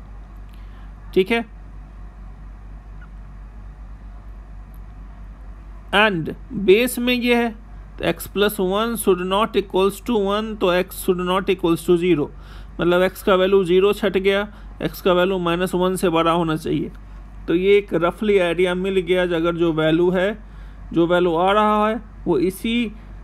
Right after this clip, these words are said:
domain में होना चाहिए, इसी interval में होना चाहिए। ये तो वन हो गया। अब तुम देखो यहाँ,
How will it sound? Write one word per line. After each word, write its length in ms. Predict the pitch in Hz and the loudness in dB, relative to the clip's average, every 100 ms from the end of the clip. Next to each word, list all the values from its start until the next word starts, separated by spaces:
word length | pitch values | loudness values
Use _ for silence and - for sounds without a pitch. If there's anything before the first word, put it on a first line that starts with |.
| - | -4
domain 500 | 190 214 220 226 220 | 4 4 4 -2 0
में 80 | 214 | 0
होना 320 | 214 202 196 | 0 2 0
चाहिए, 360 | 196 190 190 196 | 2 2 4 4
इसी 200 | 196 202 | 2 0
interval 440 | 196 190 180 180 | 0 2 2 2
में 100 | 180 | 2
होना 200 | 170 156 | 0 0
चाहिए। 320 | 156 - - - - - - - - - - - - - | -2 -2 -4 -8 -14 -18 -18 -18 -18 -18 -18 -18 -16 -8
ये 120 | 196 226 | -2 0
तो 140 | 262 | 2
वन 200 | 214 262 | 2 2
हो 120 | 262 247 | 2 2
गया। 200 | 247 247 - - - - - - - - - - - 180 | 0 -2 -6 -18 -18 -18 -16 -18 -16 -16 -16 -16 -8 -2
अब 220 | 190 180 | -2 0
तुम 160 | 190 185 | 0 2
देखो 220 | 180 180 | 2 2
यहाँ, 200 | 156 - | -2 -2